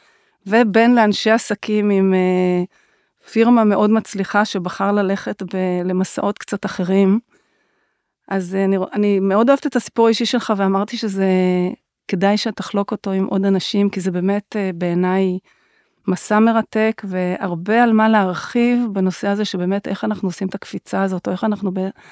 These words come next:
באמת מבינים מה באמת העיקר בחיים, ומה משמעותי, ומה, מה נכון לנו להשאיר פה, בעולם כל כך מתועתע. אז, אה, טוב, אז אולי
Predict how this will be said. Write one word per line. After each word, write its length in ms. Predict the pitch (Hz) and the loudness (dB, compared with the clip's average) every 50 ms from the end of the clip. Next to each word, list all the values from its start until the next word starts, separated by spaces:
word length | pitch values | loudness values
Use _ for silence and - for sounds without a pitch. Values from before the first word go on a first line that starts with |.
| - _ _ _ _ _ _ _ _ _ _ | -20 _ _ _ _ _ _ _ _ _ _
באמת 300 | 196 175 180 190 202 - | -4 -2 0 0 0 2
מבינים 880 | 226 208 202 180 175 190 185 190 202 233 269 277 262 269 277 285 277 - | 2 2 2 2 2 2 4 4 6 6 6 6 6 6 6 6 4 2
מה 300 | - 185 180 185 190 208 | 0 -2 -2 0 2 2
באמת 340 | 214 233 226 226 226 226 - | 2 2 2 2 0 0 0
העיקר 240 | 226 214 - - - 262 262 | -2 -4 -2 -2 -2 -2 -2
בחיים, 360 | - - - 196 180 175 175 165 _ _ _ _ _ _ _ _ _ _ _ _ _ _ _ _ - - | -4 -4 -6 -4 -2 -2 -4 -6 _ _ _ _ _ _ _ _ _ _ _ _ _ _ _ _ -6 -2
ומה 180 | 180 185 185 | 0 2 4
משמעותי, 720 | 196 208 202 - - 196 185 185 175 - - 214 220 214 196 | 2 2 0 0 0 0 0 0 -2 -2 -2 0 0 0 0
ומה, 560 | 180 180 185 190 190 196 202 196 190 185 185 185 196 _ _ 285 _ _ _ _ _ _ _ - | 0 0 2 2 2 2 2 2 0 -2 -4 -8 -16 _ _ -20 _ _ _ _ _ _ _ -8
מה 220 | 226 190 202 233 | -4 0 2 4
נכון 260 | 262 277 - - 254 269 | 4 2 2 4 4 6
לנו 220 | 277 269 254 226 | 6 6 6 4
להשאיר 480 | 208 190 175 - - - 247 226 220 220 _ | 4 2 0 -2 -2 0 0 0 0 -2 _
פה, 120 | - 202 160 - _ _ _ - | -8 -8 -8 -8 _ _ _ -10
בעולם 360 | 202 185 180 180 185 190 196 | -6 -4 -2 0 0 0 0
כל 120 | 190 - 185 | 0 -2 -4
כך 200 | - 208 190 - | -4 -4 -4 -2
מתועתע. 480 | 202 190 - - 196 175 170 - - 196 - _ _ _ _ _ _ _ _ _ _ _ _ _ _ _ _ _ _ _ _ _ _ _ _ _ - | -2 -4 -2 -4 -8 -8 -8 -8 -8 -10 -10 _ _ _ _ _ _ _ _ _ _ _ _ _ _ _ _ _ _ _ _ _ _ _ _ _ -12
אז, 300 | 240 196 180 170 175 190 | -8 -8 -8 -8 -6 -4
אה, 800 | 190 190 196 190 190 190 190 190 190 190 190 190 190 190 190 190 190 _ | -2 0 2 2 2 2 2 0 0 -2 -4 -8 -12 -8 -8 -8 -8 _
טוב, 160 | - 269 330 | 0 2 4
אז 140 | 294 254 220 | 4 2 2
אולי 240 | 220 208 214 233 | 2 2 4 4